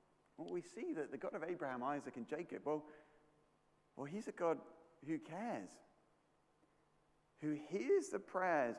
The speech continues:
of just one small and insignificant human being, who hears that prayer and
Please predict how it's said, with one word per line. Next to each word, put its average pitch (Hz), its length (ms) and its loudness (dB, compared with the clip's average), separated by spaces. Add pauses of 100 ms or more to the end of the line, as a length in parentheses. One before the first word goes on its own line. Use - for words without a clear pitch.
of 120 120 -2 (180)
just 208 300 0 (200)
one 147 300 2 (960)
small 151 500 4 (340)
and 120 120 0
insignificant 123 960 -2 (540)
human 113 420 -2
being, 101 320 -2 (840)
who 123 160 -2 (120)
hears 190 520 2 (320)
that - 340 -2
prayer 98 380 0 (100)
and 107 220 -4